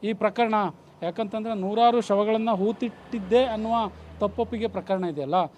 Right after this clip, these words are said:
ಅದು ಬಗೆದಷ್ಟು ದಿನದಿಂದ ದಿನಕ್ಕೆ ಹೋಗ-, ಮುಂದಕ್ಕೆ ಆ, ಆ, ಆ, ಹೋಗುತ್ತಾ ಅನ್ನುವ ಮಾ-, ಸಾಧ್ಯತೆಗಳು ಹೆಚ್ಚಿರುವಂಥದ್ದು. ಈಗಾಗಲೇ ಸಾಕಷ್ಟು ಎಲ್ಲ ಥರದ ಆಯಾಮಗಳಲ್ಲಿ ತನಿಖೆ ನಡೀತಾ ಇದೆ. ಈಗ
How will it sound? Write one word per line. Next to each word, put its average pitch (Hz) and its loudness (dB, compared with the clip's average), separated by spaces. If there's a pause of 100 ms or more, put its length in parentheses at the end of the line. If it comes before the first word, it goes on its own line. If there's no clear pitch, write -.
(220)
ಅದು 208 6
ಬಗೆದಷ್ಟು 226 2
ದಿನದಿಂದ 220 -2
ದಿನಕ್ಕೆ 202 -6 (400)
ಹೋಗ-, 220 0
ಮುಂದಕ್ಕೆ 208 -2
ಆ, 196 4
ಆ, 175 2
ಆ, 156 -2
ಹೋಗುತ್ತಾ 196 0
ಅನ್ನುವ 196 0 (340)
ಮಾ-, 170 0
ಸಾಧ್ಯತೆಗಳು 208 0
ಹೆಚ್ಚಿರುವಂಥದ್ದು. 185 -4 (260)
ಈಗಾಗಲೇ 185 0
ಸಾಕಷ್ಟು 208 -2
ಎಲ್ಲ 190 4
ಥರದ 202 2 (260)
ಆಯಾಮಗಳಲ್ಲಿ 190 2 (240)
ತನಿಖೆ 214 0
ನಡೀತಾ 160 -4
ಇದೆ. 208 -4
ಈಗ 233 -2